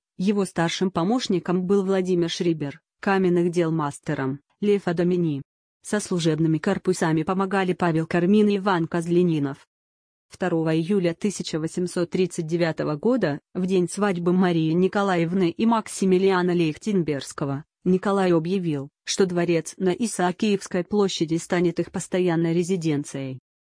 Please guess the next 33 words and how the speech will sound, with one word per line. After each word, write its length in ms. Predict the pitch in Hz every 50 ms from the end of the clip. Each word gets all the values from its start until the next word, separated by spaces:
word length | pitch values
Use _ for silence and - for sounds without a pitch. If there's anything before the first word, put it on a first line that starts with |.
| _ _ -
Однако 420 | 190 180 175 196 190 196 185 202
в 80 | 190 -
тот 220 | - 180 170 -
момент 400 | 180 170 175 196 220 240 254 240 -
еще 300 | 220 214 - - 220 202
даже 300 | 180 185 180 175 170 170
не 140 | 165 170 170
началась 540 | 170 170 - - 247 254 269 262 254 - -
внутренняя 680 | 190 175 160 160 156 - 165 160 160 160 151 151 156
отделка, 580 | 160 160 156 175 170 156 151 - - 131 127 - _ _ _
поэтому 480 | - 196 214 277 302 - 240 214 208 214
молодожены 640 | 202 190 190 170 185 190 175 185 175 165 165 165 156
первое 480 | - 196 185 170 165 156 156 156 156
время 360 | 156 175 220 247 240 196 165
жили 260 | 156 156 190 185 175 160
в 80 | 156
здании 420 | 165 165 196 185 185 190 185 175 170
при 180 | - 180 190
Пажеском 560 | 185 - 196 185 180 180 175 - - 165 170
корпусе 520 | - - 214 190 175 - 180 170 - 180 165
на 100 | 165 160
Садовой 480 | - - 175 170 175 180 165 165 165
улице. 580 | 165 - 180 165 151 147 143 - - - 147 147 - _ _ _ _ _ _ _ _ _ _ _ -
Отделку 580 | - 185 170 156 170 175 165 151 151 - - 156
интерьеров 600 | 156 156 - 190 180 190 190 190 170 165 160 156
завершили 540 | 170 196 185 190 190 - - - 202 190 190
в 100 | 175 -
конце 380 | - 190 190 - - 202 185
тысяча 440 | 180 - 214 190 - 190 - - 190
восемьсот 560 | 185 180 - - 202 180 - - 185 170 -
сорок 280 | - - 170 160 160 -
четвертого 640 | - - 170 - 170 160 165 160 - - 151 156 156
года, 460 | 151 160 160 151 143 139 131 131